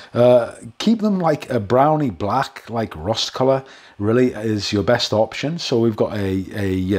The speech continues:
uh, dark brown rust, yeah? Whatever you have to hand, use it, yeah? For, don't go out and, and, and buy stuff just for the one kit you want to try.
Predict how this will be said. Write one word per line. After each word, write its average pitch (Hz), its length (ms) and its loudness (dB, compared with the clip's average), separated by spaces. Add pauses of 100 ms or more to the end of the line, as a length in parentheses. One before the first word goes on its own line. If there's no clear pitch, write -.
uh, 90 60 -6 (100)
dark 113 400 2
brown 110 360 -2
rust, - 360 -6
yeah? 113 200 -4 (520)
Whatever 190 260 6
you 190 160 0
have 165 280 -2
to 127 80 -2
hand, 139 440 -4 (580)
use 131 300 6
it, 95 140 -2
yeah? 110 280 -2 (120)
For, 110 520 2 (260)
don't 180 180 4
go 117 140 2
out 107 300 2
and, 90 240 -12 (300)
and, 87 240 -10
and 87 260 -10
buy 98 220 4
stuff - 320 -4 (400)
just 104 220 0
for 101 160 -2
the 87 100 -4
one 95 320 -4
kit 104 280 -6
you 117 140 -2
want 95 120 -4
to 82 60 -10
try. 98 400 0